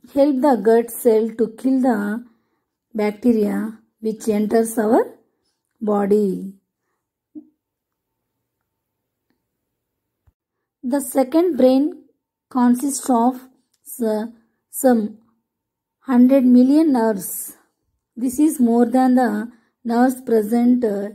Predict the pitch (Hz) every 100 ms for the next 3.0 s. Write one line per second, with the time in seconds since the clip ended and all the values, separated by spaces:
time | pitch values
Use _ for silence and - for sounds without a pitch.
0 | _ 214 208 - 220 208 220 220 240 240
1 | 254 254 _ _ - 214 202 302 403 -
2 | _ _ - 240 262 269 254 320 453